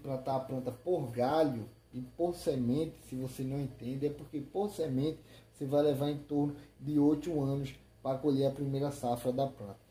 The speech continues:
E você fazendo por estaquia, no método que a gente vai tá passando aqui pra vocês hoje, esse tempo é reduzido pra em torno de um a dois anos,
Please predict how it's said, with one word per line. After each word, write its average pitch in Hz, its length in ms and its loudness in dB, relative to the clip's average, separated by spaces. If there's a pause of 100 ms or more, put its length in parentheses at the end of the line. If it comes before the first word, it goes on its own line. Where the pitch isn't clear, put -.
(160)
E 131 40 -2
você 147 240 0
fazendo 143 540 0 (300)
por 151 160 2
estaquia, 156 720 4
no 123 160 -2
método 135 420 -2
que 139 140 0
a 127 80 6
gente 127 420 -2 (260)
vai 139 120 -2
tá 147 160 2
passando 143 420 0
aqui 135 160 -2
pra 131 180 -2
vocês 127 380 -2
hoje, 127 400 4 (580)
esse 120 220 -6
tempo 156 300 0
é 147 40 4
reduzido 147 720 2
pra 143 200 0
em 139 60 -4
torno 139 360 -2
de 139 160 0
um 143 240 -2 (320)
a 131 100 0
dois 131 380 4
anos, 127 240 2